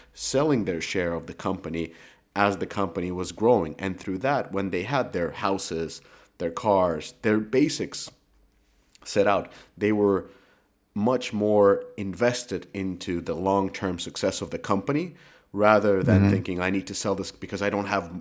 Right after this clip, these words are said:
Speaker 1: you know, money to live. I've been poor for ten years trying to grind this out, making sure that my employees are the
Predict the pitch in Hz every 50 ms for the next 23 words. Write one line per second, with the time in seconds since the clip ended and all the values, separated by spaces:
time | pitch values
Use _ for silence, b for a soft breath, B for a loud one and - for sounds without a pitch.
0 | - - 120 117 117 127 120 104 87 92 107 120 127 120 107 - 123 131 147 139
1 | 107 87 90 82 107 104 101 - - 127 123 117 - - 107 - - 123 117 117
2 | 113 117 104 85 - - - 98 92 87 85 82 87 98 98 98 98 90 90 -
3 | - 107 98 90 87 85 B B B B B B B B - 101 101 101 - 104
4 | - - 117 104 101 98 95 92 92 92 92 90 87 - - 113 113 107 101 92
5 | - 95 85 87